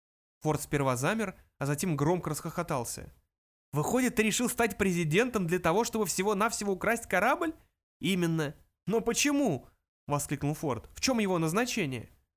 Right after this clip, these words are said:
«Понятия не имею», признался Зафот. «Полагаю, если бы я четко представлял себе его назначение, и на черта он мне сдался,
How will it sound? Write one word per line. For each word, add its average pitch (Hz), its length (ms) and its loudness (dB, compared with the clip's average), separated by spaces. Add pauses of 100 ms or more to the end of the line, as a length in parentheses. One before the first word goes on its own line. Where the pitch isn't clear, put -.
(320)
«Понятия 160 420 2
не 139 140 2
имею», 123 340 -2 (360)
признался 131 480 -2
Зафот. 127 420 -4 (260)
«Полагаю, 180 520 2 (180)
если 170 280 0
бы 175 100 2
я 170 120 4
четко 202 380 -2
представлял 165 520 0
себе 156 260 0
его 160 180 2
назначение, 139 720 -2 (260)
и 151 80 0
на 170 100 2
черта 180 340 2
он 160 160 2
мне 143 120 0
сдался, 156 520 -2